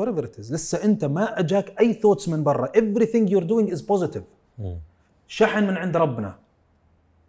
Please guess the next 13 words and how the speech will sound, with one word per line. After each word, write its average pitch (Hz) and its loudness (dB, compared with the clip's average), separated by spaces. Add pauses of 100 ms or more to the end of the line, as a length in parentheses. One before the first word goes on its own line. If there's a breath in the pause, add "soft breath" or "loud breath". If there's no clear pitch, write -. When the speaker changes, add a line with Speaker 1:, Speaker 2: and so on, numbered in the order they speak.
(160)
Speaker 1:
شحن 196 4
physically 170 4
من 139 2
الجيم. 135 -2
لسه 175 -4
أنت 175 -4
ما 180 -4
أكلت، - -8 (680)
عم 117 -6
تستعمل 156 -2
energy 120 -6
تبع 127 -4
امبارح. 110 -6